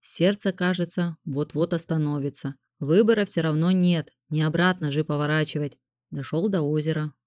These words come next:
устроил очередной привал. Воздух здесь был влажный, густой, пахло грибницей, тиной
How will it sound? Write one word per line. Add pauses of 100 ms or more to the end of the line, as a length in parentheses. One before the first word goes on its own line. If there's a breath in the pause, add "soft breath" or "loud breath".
(180)
устроил
очередной
привал. (220)
Воздух
здесь
был
влажный,
густой, (260)
пахло
грибницей, (240)
тиной